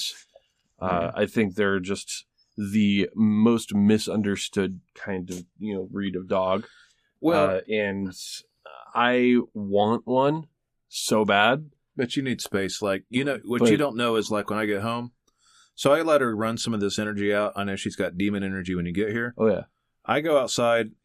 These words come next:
Speaker 2: even when it's dark like this, and let her just, she, it's like she has to impress me. So she runs in circles outside,
Speaker 1: Mm-hmm.
Speaker 2: like,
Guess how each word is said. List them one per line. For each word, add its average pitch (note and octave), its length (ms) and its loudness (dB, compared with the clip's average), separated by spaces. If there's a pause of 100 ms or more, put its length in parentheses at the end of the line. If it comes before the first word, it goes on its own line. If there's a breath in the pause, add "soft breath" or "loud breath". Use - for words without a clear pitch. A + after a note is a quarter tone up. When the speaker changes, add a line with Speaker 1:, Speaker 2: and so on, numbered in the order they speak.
Speaker 2:
even B2+ 220 -2
when A#2+ 120 -4
it's G2 140 -8
dark A2 300 -2
like G2 220 -2
this, F#2 320 -4
and F#2 120 -4
let G2 200 -2
her G2 120 -2
just, F#2 360 -4 (180)
she, - 360 -4
it's - 140 -4
like A2+ 100 -2
she - 140 -4
has G#2 180 -4
to G2 80 -6
impress F#2 340 -4
me. E2+ 120 -12
So - 120 -6
she G2 160 -4
runs A#2+ 300 -6
in A2+ 80 -6
circles B2 420 -4
outside, C#3 480 -4
Speaker 1:
Mm-hmm. G#2+ 320 -4 (300)
Speaker 2:
like, G2 200 -4